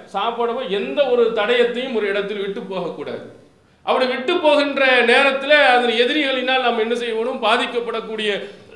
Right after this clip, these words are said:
ஒரு சூழ்நிலை ஏற்படும் என்பதன் காரணத்தினால் அதை கவனிக்க அவர்கள் தவறியதினால் அந்த பத்து நபி தோழர்களும் கொல்லப்பட்டிருக்கிறார்.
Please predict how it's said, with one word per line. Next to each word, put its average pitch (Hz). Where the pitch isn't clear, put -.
ஒரு 220
சூழ்நிலை 285
ஏற்படும் 240
என்பதன் 208
காரணத்தினால் 202
அதை 269
கவனிக்க 269
அவர்கள் 226
தவறியதினால் 233
அந்த 190
பத்து 208
நபி 208
தோழர்களும் 220
கொல்லப்பட்டிருக்கிறார். 127